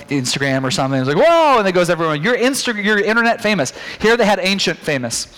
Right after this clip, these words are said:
So he was <laughs> ancient famous. They knew who he was in these, in this region, and everybody wanted to come out to see him. Uh, y-, y-, all these people wanted to hear him. Just common folk, religious leaders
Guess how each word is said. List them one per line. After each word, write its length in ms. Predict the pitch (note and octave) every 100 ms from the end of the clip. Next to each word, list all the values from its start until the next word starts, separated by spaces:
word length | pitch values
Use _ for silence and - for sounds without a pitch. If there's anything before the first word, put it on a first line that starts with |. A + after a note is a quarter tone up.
| - -
So 320 | G3+ F#3 D#3 - -
he 100 | G#3+
was 140 | A3+ G3+
<laughs> 120 | G3
ancient 340 | G#3+ E3+ A3 -
famous. 460 | A3 E3+ F#3+ - - C4 A#3
They 140 | A3 G#3+
knew 120 | A#3
who 160 | A3+ A#3
he 80 |
was 320 | A3 G3 G3 F#3
in 100 | F3+
these, 200 | G3 F#3
in 240 | F#3 F3
this 240 | F3+ E3+
region, 400 | F3+ D4 G#3+ E3+
and 120 | E3+ F3+
everybody 360 | G#3+ A3 G3
wanted 180 | E3+ E3+
to 80 | D#3
come 140 | E3
out 100 | D3+
to 80 | D#3
see 120 | G3
him. 120 | C#3 - - -
Uh, 180 | F#3+ - - - -
y-, 0 |
y-, 460 | F#3 G#2+ A3 E2 -
all 180 | G3 B3+
these 200 | C#4 F#3+
people 400 | F#3+ D#3 C#3+ - - - -
wanted 280 | D#3+ F3 D#3+
to 100 | C#3+
hear 160 | D#3+ G#2+
him. 60 | - - - _ - - -
Just 280 | D3 - -
common 420 | - C3 C3+ F3+
folk, 460 | F3+ G3+ A3+ A3+ - - - - - - - - -
religious 520 | C#3 D#3 D#3 F3+ -
leaders 680 | F#3 F#3+ A3 - - -